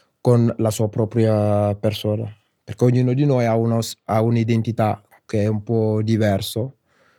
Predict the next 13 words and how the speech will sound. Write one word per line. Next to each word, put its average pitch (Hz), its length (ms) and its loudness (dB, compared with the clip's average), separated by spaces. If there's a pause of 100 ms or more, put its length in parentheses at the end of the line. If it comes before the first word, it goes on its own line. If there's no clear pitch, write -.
(240)
è 110 160 2
quello 131 280 4
che, 107 640 0
che 110 120 0
rende 110 320 2
il 104 140 0
mondo 107 340 0
più 104 220 -4
bello, 101 480 -4 (200)
perché - 240 -6
ognuno 113 300 2
impara 110 380 0
dall'altro. 104 640 -2